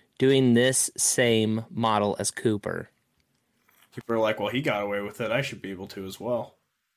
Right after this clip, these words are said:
Speaker 1: Dude, that is crazy. And so then it was after all of that, then the government started, um, they started making some changes to the aircraft. They started making changes to, uh, security.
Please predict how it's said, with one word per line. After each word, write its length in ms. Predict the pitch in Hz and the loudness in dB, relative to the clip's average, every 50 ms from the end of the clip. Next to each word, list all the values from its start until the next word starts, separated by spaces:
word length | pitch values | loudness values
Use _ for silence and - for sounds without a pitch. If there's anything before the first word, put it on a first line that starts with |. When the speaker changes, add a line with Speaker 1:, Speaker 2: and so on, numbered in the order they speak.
| _ _ - | _ _ -4
Speaker 1:
Dude, 380 | - 185 202 190 143 120 107 - | 0 2 2 2 2 0 -4 -4
that 260 | 131 151 190 175 120 | -2 0 0 0 0
is 220 | 127 123 107 - | -2 -4 -4 -6
crazy. 680 | - - - - - 185 196 196 185 151 123 98 - - - | -10 -14 -12 -4 2 4 6 6 4 4 2 -4 -4 -2 -2
And 120 | 120 120 | -2 0
so 160 | - - 156 | 2 2 4
then 200 | 147 151 147 147 | 4 4 4 4
it 80 | 147 143 | 4 2
was 160 | 135 117 110 - - | 2 0 -2 -4 -2
after 380 | 143 156 165 165 - - 139 131 | 0 0 0 0 0 0 2 4
all 200 | 131 131 143 135 | 4 4 4 4
of 100 | 120 113 | 2 2
that, 180 | 110 107 101 | 2 0 0
then 120 | - 120 113 | 0 -4 -4
the 80 | 117 | -2
government 520 | 113 113 117 117 127 123 120 113 104 - - | 0 0 0 0 0 0 0 -2 -2 -2 -4
started, 640 | - - - 113 113 113 113 117 110 107 107 - _ _ _ _ _ _ - _ _ _ _ _ - | -4 -2 -2 0 0 0 0 0 0 -2 -4 -8 _ _ _ _ _ _ -20 _ _ _ _ _ -4
um, 540 | 110 113 110 107 101 101 101 101 101 104 104 _ _ _ _ _ _ _ _ _ _ _ _ _ _ _ _ _ _ _ _ _ _ _ _ _ _ _ _ _ _ _ _ _ _ _ _ _ - | -2 0 0 0 0 0 -2 -4 -4 -6 -8 _ _ _ _ _ _ _ _ _ _ _ _ _ _ _ _ _ _ _ _ _ _ _ _ _ _ _ _ _ _ _ _ _ _ _ _ _ 0
they 140 | 123 123 | 2 2
started 480 | 117 - - 143 131 123 117 107 107 104 _ - | 2 4 4 4 4 4 2 0 -2 -10 _ -2
making 320 | 120 123 123 120 - 120 | 0 0 0 0 -2 -4
some 160 | 104 - 110 101 | -4 -4 -4 -4
changes 420 | - - 123 123 113 110 110 101 | -2 0 0 0 0 -2 -4 -4
to 120 | - - 104 | -4 -4 -4
the 160 | 101 104 - | -2 0 0
aircraft. 640 | 117 123 127 120 - - - 123 120 120 123 - | 2 2 2 0 -2 -2 0 2 2 2 0 0
They 100 | - 110 | -2 -4
started 320 | 101 - - 110 104 107 107 | -4 -2 -4 -4 -2 -2 -4
making 300 | 107 101 - - 104 98 | -4 -6 -6 -6 -10 -8
changes 560 | - - 107 104 104 98 101 101 98 - - | -6 -4 -4 -2 -2 0 -2 -2 -4 -6 -10
to, 480 | - - 113 107 107 104 101 98 98 - _ _ _ _ _ _ _ _ _ _ _ _ _ _ - - | -8 -4 -2 -2 -2 0 -2 -2 -4 -6 _ _ _ _ _ _ _ _ _ _ _ _ _ _ -8 -4
uh, 260 | 107 110 104 110 95 | -4 -2 -2 -2 -2
security. 920 | - - - - - - - 127 120 120 120 120 117 120 120 117 117 113 | -2 -4 -6 -6 -6 -2 0 2 4 4 4 4 2 2 2 0 -2 -4